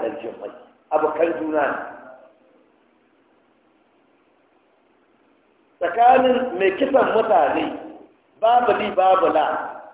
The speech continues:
da kahiri, ɗan jimma na da ɗan jimmai,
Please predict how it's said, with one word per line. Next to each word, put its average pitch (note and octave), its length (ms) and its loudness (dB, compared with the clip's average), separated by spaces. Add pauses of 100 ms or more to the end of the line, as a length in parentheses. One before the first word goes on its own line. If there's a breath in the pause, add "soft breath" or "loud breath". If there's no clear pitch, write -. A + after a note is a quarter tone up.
(280)
da G3 100 2
kahiri, G3+ 880 0 (240)
ɗan A#3+ 260 2
jimma A#3+ 280 2
na B3+ 160 4
da B3+ 60 2 (100)
ɗan C#3+ 220 -2
jimmai, A#2+ 320 -4